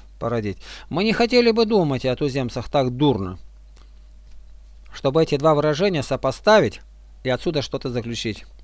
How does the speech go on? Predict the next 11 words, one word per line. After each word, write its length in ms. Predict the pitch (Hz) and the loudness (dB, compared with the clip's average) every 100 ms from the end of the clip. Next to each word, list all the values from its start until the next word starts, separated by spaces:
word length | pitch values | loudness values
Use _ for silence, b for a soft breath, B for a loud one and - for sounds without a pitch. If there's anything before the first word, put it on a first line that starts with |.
| - - - - - b b b b b | -20 -20 -20 -20 -20 b b b b b
Переходя 460 | - 127 160 175 254 | -4 0 2 4 4
к 80 | 208 | 6
вопросу 560 | 208 - 247 214 202 | 2 6 4 4 2
о 60 | 185 | 4
языке 540 | 196 175 196 - 240 | 2 4 0 4 4
зэков, 460 | 160 147 113 - 101 | 4 4 2 0 -4
мы 140 | 120 | -4
находимся 960 | 180 226 175 202 220 208 - 190 160 127 | -2 -2 0 0 0 -2 0 0 2 0
в 140 | 117 113 | -4 -2
большом 420 | 139 - 190 196 | -2 0 0 0
затруднении. 720 | 175 160 147 135 113 107 | -2 -4 -4 -2 -2 -4